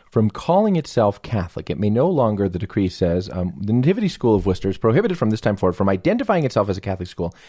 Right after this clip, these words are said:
and may no longer use the title Catholic to describe itself.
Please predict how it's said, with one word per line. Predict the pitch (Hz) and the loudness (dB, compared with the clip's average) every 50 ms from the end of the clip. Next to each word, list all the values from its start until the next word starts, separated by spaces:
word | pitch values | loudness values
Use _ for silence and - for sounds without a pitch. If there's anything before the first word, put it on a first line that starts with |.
| - - - | -20 -14 -6
and | 110 | -2
may | 117 117 | 0 0
no | 120 131 147 | 2 2 2
longer | 175 180 175 170 160 156 | 2 2 2 0 0 -2
use | 131 110 110 120 135 147 147 - | -2 -2 0 2 2 2 2 0
the | 160 - | -2 -4
title | - 101 95 101 104 | 0 2 2 2 2
Catholic | - 92 87 85 87 85 | 0 0 -2 -2 -4 -6
to | - 98 | -4 -4
describe | 98 113 - - 160 156 135 | -4 -4 -4 0 2 2 2
itself. | 110 - - 80 78 | 2 0 -2 -6 -8